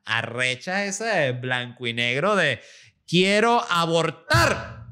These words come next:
o sea, y ya, "quiero votar", o sea, pero en una época de verdad que, que no había ningún tipo de derecho. Y ella era sobrina de esa feminista legendaria. Entonces, qué interesante como toda esta gente estaba tan influenciada por eso, me pareció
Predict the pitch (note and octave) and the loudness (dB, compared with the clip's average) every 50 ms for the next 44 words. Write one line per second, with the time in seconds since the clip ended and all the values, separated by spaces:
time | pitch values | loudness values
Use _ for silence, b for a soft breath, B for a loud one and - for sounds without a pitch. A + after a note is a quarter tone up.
0 | - - - C3+ C3+ C3 A#2+ A2 G2+ - B2 A#2+ A#2 A#2 A#2 D3+ E3+ E3 D#3 B2+ | -18 -12 -6 -4 -2 -2 -2 -2 -4 -4 -4 -4 -4 -2 -2 0 0 0 0 -2
1 | A2+ - - - - - - D3 D#3+ G3 G3+ F#3+ G3 F#3 G3 - A3+ A3+ A3+ G3+ | -6 -12 -18 -20 -18 -8 -2 0 2 2 2 2 0 0 0 0 0 0 0 0
2 | D#3+ G#2 - - - - - B2 A#2+ - A#2 A#2 A#2+ A#2+ - - A#2+ A#2 A#2 A#2 | -2 -6 -10 -18 -16 -10 -8 -8 -6 -4 -2 -2 -2 -2 -2 -2 -2 0 0 -2
3 | A2+ A2 A2 A#2+ B2+ C#3 D3 D#3+ D#3+ D#3+ G3 F#3+ F#3+ G#3+ G#3+ G#3+ G3+ E3+ C3+ A#2+ | -4 -4 -2 0 0 0 0 0 -2 -4 -6 -8 -4 -4 -2 0 0 0 0 0
4 | G#2+ G2+ G2 F#2+ F#2 F#2+ G#2+ A2+ A2 A2+ G#2+ G#2+ A2 G#2+ G#2 G#2 - C#3 D#3 F3+ | -2 -4 -6 -8 -8 -4 -2 -2 0 0 -2 -2 -2 -2 -2 -2 -2 -2 0 0
5 | F#3+ F#3 E3+ B2+ A2 G#2 G#2 G2 G2 - A2 G#2+ A2 A2+ A2+ G2+ - - C#3 C#3 | 0 0 0 0 0 -2 -4 -6 -8 -8 -8 -6 -4 -4 -6 -6 -8 -6 -2 0
6 | D3 D#3+ F#3 F#3+ E3+ D3+ C3 B2+ C3 C#3 C#3 B2+ D#3+ D#3 D#3+ F#3+ E3 B2+ A#2 A#2 | 2 2 0 0 -2 -6 -6 -6 -6 -8 -6 -6 -6 -6 -2 -2 0 0 0 0
7 | B2 A#2+ A2+ - - - _ _ B B B B B B B B B B - A#2 | -2 -4 -4 -8 -16 -20 _ _ B B B B B B B B B B -2 0
8 | A#2 A#2 A#2 A#2 A#2+ C3+ C#3+ D3+ D#3+ D#3+ F3 F#3+ G3 F#3 E3 - - C3+ A#2 A#2+ | 2 2 2 0 0 0 2 2 2 2 2 2 0 0 0 0 0 2 2 2
9 | B2+ D#3 F#3+ G3+ G3 E3+ C3+ A#2+ A2+ A2 - C#3+ C#3+ C3 - D3+ C#3+ B2 A2+ A2 | 2 2 0 0 0 0 0 0 -2 -2 -4 -6 -6 -6 -6 -6 -4 -4 -4 -4
10 | G#2 G2 - D3 D3 C#3+ C3+ B2+ A2+ G#2+ G#2+ G#2 G#2 G#2 A2+ A2 A2 G2 G2+ G2+ | -4 -4 -2 -2 -2 0 0 0 0 -2 -2 -4 -4 -4 -2 -2 -2 -2 -4 -8
11 | G2 G2 G#2 G2 - C#3+ C#3+ C3 _ - C3+ C3+ C3 C3+ E3 F3+ E3+ C#3+ - B2+ | -8 -8 -8 -6 -4 -4 -4 -4 _ -4 -2 -2 0 0 0 0 0 0 -2 -2
12 | B2 B2+ E3+ F3 D3+ B2+ A2+ - B2 A#2+ B2 - D3+ D3 D#3 D#3 D3+ D#3+ D3+ - | -2 -2 -4 -4 -2 -4 -2 0 0 -2 -2 -2 -2 -4 -4 -2 -4 -6 -6 -4
13 | D#3+ D3+ D#3 D#3+ D#3 D#3+ D3 C3 A2+ G#2+ - A#2 A#2 A2+ A2 G#2 - A2+ B2+ B2+ | -2 -2 -2 -2 -2 -4 -4 -4 -4 -6 -6 -6 -6 -6 -4 -4 -2 -2 -2 -2
14 | D3 B2+ A#2 A2+ - C#3+ C#3+ C3+ A#2+ A2+ G#2 G2 - G#2+ G#2 G#2 G#2+ A2+ B2+ B2+ | -2 -2 -2 -2 -2 -4 -6 -6 -6 -6 -6 -6 -6 -8 -8 -6 -2 -2 -2 -2
15 | A#2 G2 - - | -2 -4 -8 -14